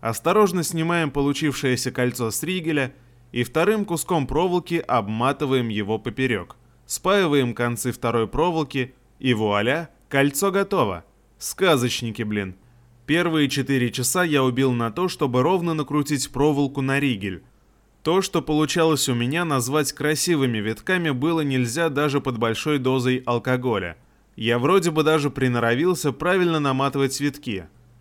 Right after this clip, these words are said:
Так встала проблема с тем, как аккуратно снять получившееся кольцо с ригеля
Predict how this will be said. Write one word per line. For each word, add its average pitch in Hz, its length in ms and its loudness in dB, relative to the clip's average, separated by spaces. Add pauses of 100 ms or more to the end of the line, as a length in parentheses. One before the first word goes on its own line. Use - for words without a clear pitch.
(260)
Так 117 200 -4
встала 196 400 2
проблема 151 500 2
с - 140 -8
тем, 170 320 -2 (220)
как 160 260 -2
аккуратно 135 520 0
снять 165 360 -6
получившееся 139 800 0
кольцо 135 380 -2
с - 120 -4
ригеля 131 500 -4